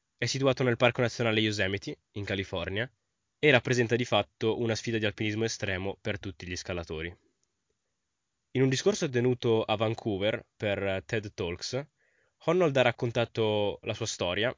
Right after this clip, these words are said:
e tutta la preparazione dietro al raggiungimento di quel grande obiettivo. E ora io ve la presento. Alex ha cominciato a fare arrampicata in palestra all'età di dieci anni, nel millenovecentonovantacinque, perché sostanzialmente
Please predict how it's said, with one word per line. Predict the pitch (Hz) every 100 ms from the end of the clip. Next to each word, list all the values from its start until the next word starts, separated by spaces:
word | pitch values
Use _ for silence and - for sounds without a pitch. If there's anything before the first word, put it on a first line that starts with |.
| _
e | 131
tutta | 139 160 156
la | 120
preparazione | 120 123 120 - 113 113 107
dietro | 113 113 113
al | 110
raggiungimento | 107 110 107 107 95 90
di | 98
quel | 98 101
grande | 98 92 92
obiettivo. | 92 87 - 87 80 90 _ _
E | -
ora | 107 90 98 _
io | - 123
ve |
la | 98
presento. | 92 95 82 82 90 - _ _ _ _ _ _ _
Alex | 143 196 -
ha | 127
cominciato | 123 120 113 110 104
a |
fare | 110 107 104
arrampicata | 101 101 101 107 104 107 -
in | 127
palestra | 107 90 92 - 127 165 _ _ _ _ -
all'età | 113 110 104
di | 95 98
dieci | 101 104 110
anni, | 90 92
nel | 98
millenovecentonovantacinque, | 98 107 104 98 110 98 101 90 90 98 - 85 90 - 95 _ _ _
perché | - 156 147 107
sostanzialmente | 139 135 127 113 147 123 113 110 117 113